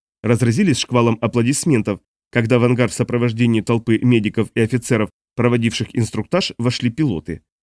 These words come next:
Мужчина и женщина, одетые в облегающие противоперегрузочные костюмы. Один за другим прозвучали гимны Великой Бразилии и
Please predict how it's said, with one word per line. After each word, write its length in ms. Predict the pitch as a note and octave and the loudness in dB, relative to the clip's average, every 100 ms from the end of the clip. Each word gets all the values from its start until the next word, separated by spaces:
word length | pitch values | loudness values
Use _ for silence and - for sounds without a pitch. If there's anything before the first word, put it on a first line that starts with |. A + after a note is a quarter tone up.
| _ - | _ 0
Мужчина 380 | B2 - A2 B2 | 0 2 2 2
и 20 | |
женщина, 460 | C#3 B2 - G#2+ G#2 | 2 -2 0 -4 -2
одетые 540 | G#2+ B2+ - G2+ - _ _ | -2 -2 0 -2 -4 _ _
в 80 | A#2 | -2
облегающие 640 | G#2+ G#2+ C#3+ D3+ - G#2 | 0 2 2 0 0 -2
противоперегрузочные 1040 | F#2 D#3+ D#3+ A#2+ A2+ A2 A#2 G#2+ - A2+ G2+ | -2 -2 0 0 0 -2 -2 -2 -4 -4 -2
костюмы. 540 | C3 - F#2+ E2 D#2 _ _ _ _ | -4 -4 -8 -8 -10 _ _ _ _
Один 260 | A#2 A2+ A#2 | -2 2 2
за 140 | A2+ | 2
другим 320 | A2 G#2 A#2+ | 0 0 0
прозвучали 520 | A2+ G#2+ A2+ - A2 A2 | 0 -2 -2 0 0 2
гимны 360 | A2+ A2 A2 | 2 2 0
Великой 360 | A2+ A#2 A2 G#2+ | 0 0 2 0
Бразилии 500 | G#2 G#2 D3+ C3 F#2 - _ _ | 0 0 2 2 0 -6 _ _
и 140 | B2+ | 0